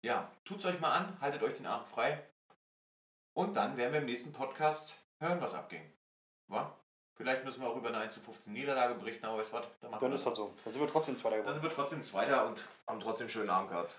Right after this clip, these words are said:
Speaker 2: Und
Speaker 1: Das
Speaker 2: schönen
Speaker 1: denke
Speaker 2: Abend
Speaker 1: ich.
Speaker 2: haben wir, ne? Paul, hast ja noch Geburtstag an dem
Speaker 1: Genau,
Speaker 2: Tag, glaub ich, ne?
Speaker 1: das ist Paul ist
Speaker 2: Oh,
Speaker 1: Geburtstag.
Speaker 2: du feierst
Speaker 1: Also
Speaker 2: das
Speaker 1: das kann,
Speaker 2: sowieso.
Speaker 1: kann eine ganz große Nummer für dich werden. Du hast ja ein Stück weit selber in der Hand. Ich hoffe, die Kuchen sind ordentlich geschliffen und der Schläger ist getaped.
Speaker 3: Also sagst du jetzt so ein Penalty schießen?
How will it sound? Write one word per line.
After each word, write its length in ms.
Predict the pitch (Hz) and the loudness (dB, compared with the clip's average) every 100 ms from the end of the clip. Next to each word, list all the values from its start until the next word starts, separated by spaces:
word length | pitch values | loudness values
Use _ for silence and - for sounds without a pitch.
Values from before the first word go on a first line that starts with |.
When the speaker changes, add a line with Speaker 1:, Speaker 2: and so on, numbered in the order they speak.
| - | -6
Speaker 2:
Und 80 | 127 | -2
Speaker 1:
Das 60 | 131 | 4
Speaker 2:
schönen 120 | 131 | 6
Speaker 1:
denke 20 | |
Speaker 2:
Abend 120 | 131 | 8
Speaker 1:
ich. 40 | 143 | 8
Speaker 2:
haben 160 | 143 | 8
wir, 80 | 135 | 6
ne? 60 | 135 | 10
Paul, 280 | 180 240 175 | 10 12 8
hast 160 | 185 | 4
ja 40 | 190 | 6
noch 140 | 180 | 2
Geburtstag 320 | - 254 247 | 4 6 8
an 60 | 160 | 8
dem 80 | 123 | 8
Speaker 1:
Genau, 100 | 139 | 10
Speaker 2:
Tag, 40 | |
glaub 100 | 123 107 | 10 8
ich, 40 | |
ne? 60 | - | 6
Speaker 1:
das 100 | 208 | 4
ist 60 | - | 4
Paul 220 | 117 175 | 4 6
ist 100 | 170 | 4
Speaker 2:
Oh, 40 | |
Speaker 1:
Geburtstag. 480 | 160 - 117 113 117 | 0 4 10 12 10
Speaker 2:
du 60 | 151 | 8
feierst 300 | - 151 156 | 12 12 12
Speaker 1:
Also 100 | 143 | 12
Speaker 2:
das 80 | 151 | 12
Speaker 1:
das 80 | 143 | 12
kann, 240 | 165 156 - - | 12 12 6 -2
Speaker 2:
sowieso. 200 | 143 131 | 2 8
Speaker 1:
kann 60 | 165 | 10
eine 80 | 160 | 12
ganz 200 | 160 - | 12 10
große 220 | 160 170 | 6 6
Nummer 180 | 143 143 | 6 6
für 120 | 135 | 4
dich 120 | 107 101 | 2 2
werden. 240 | 98 98 | 2 4
Du 400 | - 175 143 - | 8 10 10 8
hast 120 | 170 160 | 8 10
ja 60 | |
ein 80 | - | 10
Stück 180 | 170 160 | 8 10
weit 140 | 156 | 10
selber 220 | 135 131 123 | 12 12 10
in 40 | |
der 120 | 113 | 8
Hand. 160 | 101 - | 2 2
Ich 120 | 120 | 6
hoffe, 200 | 151 147 | 6 8
die 100 | 143 | 4
Kuchen 260 | 131 170 151 | 4 2 0
sind 120 | 143 | 0
ordentlich 280 | 135 143 139 | 2 2 0
geschliffen 340 | 131 - 147 160 - - - - | -4 -4 -4 -4 -8 -14 -14 -14
und 200 | - 127 | -4 0
der 80 | 127 | 0
Schläger 260 | 117 135 135 | 2 6 6
ist 80 | 117 | 6
getaped. 500 | 120 123 135 - - | 0 0 0 -2 -4
Speaker 3:
Also 200 | 92 98 | -2 0
sagst 260 | 107 110 | 4 4
du 60 | 117 | 4
jetzt 140 | 113 | 2
so 80 | 110 | 0
ein 280 | 98 104 98 | -4 -8 -2
Penalty 460 | 127 127 139 110 | 2 4 4 0
schießen? 420 | 92 101 92 85 | -4 -4 -6 -8